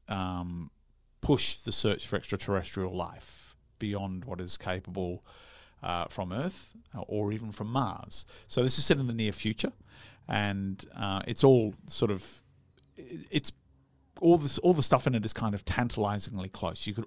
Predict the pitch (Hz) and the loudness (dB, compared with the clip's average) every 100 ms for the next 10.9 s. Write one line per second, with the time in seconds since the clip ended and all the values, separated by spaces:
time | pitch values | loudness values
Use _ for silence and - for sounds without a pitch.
0 | - 127 123 110 101 101 - 95 92 - | 8 10 10 8 0 -4 -8 -8 -10 -8
1 | - 98 95 101 90 110 107 104 101 101 | -6 -4 -2 -2 0 -2 0 0 0 0
2 | 98 95 95 - 107 98 90 107 104 95 | -2 -2 -2 -6 -4 -4 -4 -4 -4 -6
3 | - 101 95 - - - - - - 95 | -6 -6 -6 -10 -16 -18 -18 -8 0 0
4 | 82 117 101 95 101 98 - - 107 95 | 2 0 0 -2 -2 0 0 2 0 0
5 | 92 98 95 92 101 110 101 98 101 92 | -2 -2 -2 -4 0 2 2 0 -2 -4
6 | 92 90 - _ - - - - 131 113 | -6 -10 -16 _ -20 -12 -8 -4 -2 -2
7 | 107 98 98 101 98 92 92 98 95 95 | -2 -2 0 0 0 -2 -4 -2 0 0
8 | - 95 90 - - - 110 92 - - | 0 -2 -4 -10 -4 -2 0 -2 -4 -4
9 | 85 87 - - - _ - 113 107 110 | -4 -2 -2 -2 -4 _ -12 -6 0 2
10 | 101 95 - 90 90 - 92 76 | 2 -2 -2 0 2 0 -2 -6